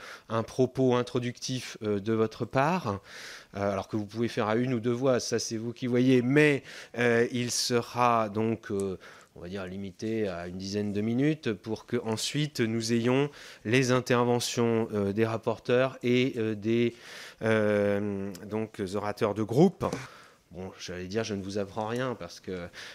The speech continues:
euh, vous avez, euh, une expérience politique, euh, longue qui vous fait connaître tout cela. Ensuite, évidemment, une, vous pourrez répondre et une, euh, dernière, deuxième et dernière salve de,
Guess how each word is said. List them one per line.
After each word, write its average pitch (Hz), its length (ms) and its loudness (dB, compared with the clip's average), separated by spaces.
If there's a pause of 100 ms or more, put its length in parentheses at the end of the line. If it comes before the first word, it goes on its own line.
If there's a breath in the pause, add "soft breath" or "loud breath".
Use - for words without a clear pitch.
euh, 107 120 0
vous 117 320 -2
avez, 117 460 2
euh, 110 160 4
une 117 160 2
expérience 120 560 2
politique, 131 600 -2
euh, 107 160 2 (420 loud breath)
longue 120 580 4
qui 110 220 -4
vous 107 140 -2
fait 131 220 0
connaître 127 420 0
tout 131 140 -8
cela. 120 340 -2 (320 loud breath)
Ensuite, 131 500 0
évidemment, 113 600 0
une, 113 180 0
vous 104 220 -6
pourrez 104 260 -2
répondre 139 720 4 (300 loud breath)
et 139 360 4
une, 117 180 0
euh, 104 600 0
dernière, 113 580 -2
deuxième 120 380 0
et 107 60 -2
dernière 107 480 -4
salve 107 560 -2
de, 92 300 -8